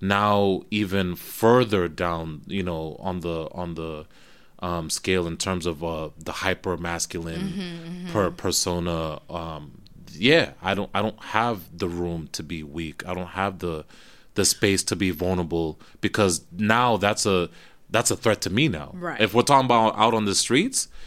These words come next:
Speaker 1: if I'm showing weakness, I'm showing, that's life or death. And I think a lot of times,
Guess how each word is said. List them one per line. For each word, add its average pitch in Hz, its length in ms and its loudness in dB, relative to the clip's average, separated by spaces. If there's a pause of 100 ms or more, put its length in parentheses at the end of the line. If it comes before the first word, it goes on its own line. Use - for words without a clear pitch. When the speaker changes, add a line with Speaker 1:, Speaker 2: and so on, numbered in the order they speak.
(140)
Speaker 1:
if 104 140 2
I'm 127 140 4
showing 123 280 2
weakness, 117 420 2
I'm 101 140 0
showing, 104 400 0
that's 127 240 4
life 110 240 4
or 92 40 -2
death. 85 500 -2 (640)
And 98 420 2
I 98 60 4
think 113 240 2
a 113 60 4
lot 107 180 6
of 95 80 -2
times, 104 460 2